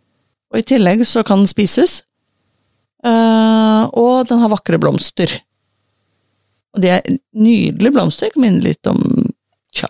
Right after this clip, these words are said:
litt sånn salvie, lavendel, sommerfugl lavendelaktig blomster.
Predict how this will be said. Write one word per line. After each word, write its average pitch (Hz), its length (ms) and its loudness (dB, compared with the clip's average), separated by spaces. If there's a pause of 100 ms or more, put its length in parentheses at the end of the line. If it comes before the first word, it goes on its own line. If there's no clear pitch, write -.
litt 160 220 -4
sånn 160 440 0
salvie, 160 840 0 (540)
lavendel, 170 1080 0
sommerfugl 175 560 0
lavendelaktig 175 1040 0 (400)
blomster. 196 380 0